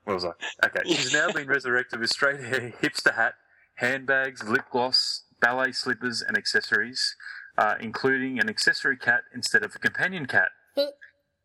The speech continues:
Speaker 1: <laughs> Only a hint of freckles and is posing with tilted hips, and her pals are all fashion victims,
Speaker 2: Mm.
Speaker 1: and provided a link.
Speaker 2: Mm-hmm.
Speaker 1: Uh, now,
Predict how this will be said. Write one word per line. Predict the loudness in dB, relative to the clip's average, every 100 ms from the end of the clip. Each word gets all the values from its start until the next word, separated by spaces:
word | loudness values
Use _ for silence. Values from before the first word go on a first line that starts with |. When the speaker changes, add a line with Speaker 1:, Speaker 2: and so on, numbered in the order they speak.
| _ 0
Speaker 1:
<laughs> | 2 2 2 -2 -8 -14 -8 -2 -2 -2 -6 -6 -2 -2 -2 -4 -4 -4 -8 -14 _ 2
Only | 2 0 0
a |
hint | -2 -2 -2
of | -4
freckles | 0 0 0 -4 -2 -2 -2 -4 -4
and | -2
is | -4
posing | 0 0 0 -2 0
with | -2 -4 -20 _ _ -2
tilted | 2 2 0 -2 -2
hips, | -2 2 2 2 0
and | 2
her | 2
pals | 2 2 2 0 2
are | 2
all | 2 0
fashion | 0 0 -2 -4
victims, | -2 -2 -2 -2 2 2
Speaker 2:
Mm. | 0 -6
Speaker 1:
and | -6 -6 -8 -12 -20 -12
provided | 0 2 2 0
a | 2
link. | 0 -2 -10 -6 -4
Speaker 2:
Mm-hmm. | -4 0 2
Speaker 1:
Uh, | 4 4 2 0
now, | 2 2 0